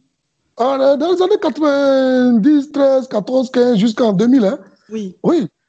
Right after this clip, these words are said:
Speaker 1: On, on dépose la télé, on met une cassette de Cheikh Anta Diop et on discute avec la famille. Chef de famille, enfants, femmes, tout le monde. Et on pose le débat. On a eu à faire tout ça.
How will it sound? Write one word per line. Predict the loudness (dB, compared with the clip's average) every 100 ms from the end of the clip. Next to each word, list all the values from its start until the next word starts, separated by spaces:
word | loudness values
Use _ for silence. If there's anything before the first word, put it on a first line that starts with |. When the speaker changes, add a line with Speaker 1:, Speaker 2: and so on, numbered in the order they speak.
| _ -4
Speaker 1:
On, |
on | -2 0 -2 0
dépose | -2 -2 -2
la | -2
télé, | -2 -2 -2
on | -2 0
met | 0
une | -2
cassette | -4 -2 0
de | 0
Cheikh | -2 -4
Anta | -6 -4
Diop | -4 0
et |
on | 2
discute | 2 0 0 -2
avec | -2 -2
la | -2
famille. | -2 -2 -2 -4 _ _ _ _
Chef | -4 -4
de | -2 -4
famille, | -2 -2 0 0
enfants, | 0 -2 -2 0 0
femmes, | -2 -6 -6 -6
tout | -2
le | 0
monde. | 0 -4 -10 _ _ -4
Et |
on | -2 -2
pose | -2 0
le | 2
débat. | 2 2 -2 -8 _ _ _
On | -6 0
a |
eu | 2 0
à |
faire | -2 -4
tout | -6
ça. | -8 -10